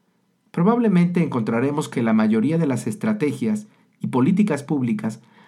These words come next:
van dirigidas a personas en concepciones individualistas. Apoyo a la mujer, al anciano, al niño escolta, a la persona con discapacidad, etcétera.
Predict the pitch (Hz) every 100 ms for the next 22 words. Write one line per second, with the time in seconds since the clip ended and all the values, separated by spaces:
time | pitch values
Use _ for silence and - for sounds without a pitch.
0 | _ - 190 220 196 175 196 180 160 -
1 | 156 - 170 180 175 131 131 110 - -
2 | 147 151 131 123 120 113 110 107 107 -
3 | - - _ _ _ _ _ _ _ _
4 | _ _ _ _ _ _ _ _ _ _
5 | _ _ _ _ - - 123 113 104 101
6 | 104 143 151 175 - _ _ _ 110 101
7 | 90 - 139 135 113 - - _ - 113
8 | 117 156 151 113 - 160 160 131 113 120
9 | - - - 117 120 127 - 165 165 139
10 | 127 110 123 113 107 110 135 139 - _
11 | - - 110 - -